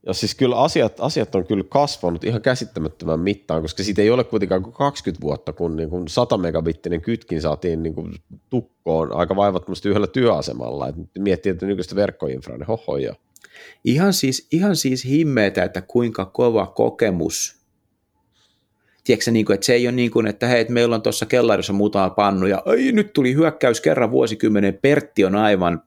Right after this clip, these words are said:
Speaker 2: pulassa." Pertti, Pertti nyt ei enää ihan just muista, ja mitäs pitikään painaa ja ottaa, ja nyt joku meni alas ja muuta.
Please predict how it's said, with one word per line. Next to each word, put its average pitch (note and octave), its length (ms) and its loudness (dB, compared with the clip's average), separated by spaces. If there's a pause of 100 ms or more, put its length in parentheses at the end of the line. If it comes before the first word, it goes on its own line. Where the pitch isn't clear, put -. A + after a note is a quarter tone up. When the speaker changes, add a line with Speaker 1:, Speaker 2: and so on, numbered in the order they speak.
Speaker 2:
pulassa." F#2+ 520 0 (1120)
Pertti, A#2 580 2
Pertti A#2 340 2
nyt G#2+ 180 0
ei A#2 240 4
enää A2 180 4
ihan A2 260 2
just G2+ 200 0
muista, G#2 340 2
ja E2+ 60 2
mitäs G#2+ 240 0
pitikään F2 420 -2
painaa E2+ 420 0
ja E2 120 2
ottaa, E2+ 420 0
ja E2 200 2
nyt F#2+ 200 -2
joku E2+ 180 0
meni E2 240 -4
alas D#2+ 280 0
ja F2 80 -4
muuta. E2+ 400 -4